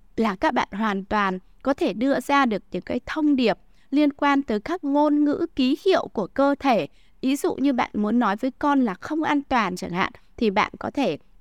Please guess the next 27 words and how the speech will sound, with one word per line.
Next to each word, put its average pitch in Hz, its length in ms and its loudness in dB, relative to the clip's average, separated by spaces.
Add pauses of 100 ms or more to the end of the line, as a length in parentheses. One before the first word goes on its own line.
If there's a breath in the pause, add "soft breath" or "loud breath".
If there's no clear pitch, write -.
đặt 214 300 0
chéo 214 280 0
hai 311 220 0
cái 277 140 -2
ngón 247 240 0
tay 269 260 0
lên 254 200 2
với 202 180 -2
nhau 285 300 2 (180 loud breath)
thành 220 180 -2
hình 208 220 -2
chữ - 160 -8 (160)
X - 180 -2
chẳng 190 160 -2
hạn 214 200 0 (200 loud breath)
và 196 260 0
nói 185 280 2
với 240 160 0
con 285 220 2
một 226 160 0
cách 381 180 -4
rất 370 180 2
rõ - 220 -2
ràng 233 320 0
là 175 260 -4
nguy 285 220 2
hiểm. 262 260 4